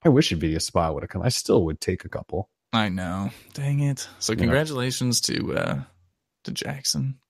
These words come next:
Speaker 1: Congrats, Jackson.
Speaker 2: Jackson Neitert. Let me know if I'm totally butchering your other pronunciation. <laughs> Neitert?
Speaker 1: Neitert?
Speaker 2: Oh, come on, man. It's
Speaker 1: It's
Speaker 2: impossible.
Speaker 1: probably Neitert.
Speaker 2: I think Neitert.
Speaker 1: Oh, your other pronunciation. Whatever.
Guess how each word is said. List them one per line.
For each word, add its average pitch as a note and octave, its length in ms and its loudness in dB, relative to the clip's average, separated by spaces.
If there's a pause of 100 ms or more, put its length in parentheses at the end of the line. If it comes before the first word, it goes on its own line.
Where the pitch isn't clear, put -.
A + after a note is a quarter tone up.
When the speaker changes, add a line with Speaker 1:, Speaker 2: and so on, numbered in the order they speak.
(260)
Speaker 1:
Congrats, E2+ 400 -2
Jackson. E2 540 -2 (600)
Speaker 2:
Jackson A#2+ 480 0
Neitert. C3 460 2 (520)
Let - 120 0
me F3 60 2
know A#2+ 140 8
if G#2+ 120 0
I'm F#2+ 260 0 (340)
totally F2+ 340 -4
butchering F2 540 -4 (300)
your A2 180 6
other A#2 200 8
pronunciation. - 800 -2
<laughs> - 20 -4
Neitert? B2+ 720 4
Speaker 1:
Neitert? B2+ 760 4 (680)
Speaker 2:
Oh, - 100 -14
come A#2+ 140 0
on, - 120 -2
man. D#2 160 -2
It's - 20 0
Speaker 1:
It's C3+ 120 -2
Speaker 2:
impossible. - 200 -4
Speaker 1:
probably A#2+ 220 8
Neitert. D#2+ 680 -2 (560)
Speaker 2:
I G3+ 140 6
think F#2+ 260 0
Neitert. F#2 580 -6 (140)
Speaker 1:
Oh, E2+ 160 4
your E2 160 2
other E2 160 2
pronunciation. - 480 -4
Whatever. - 460 -4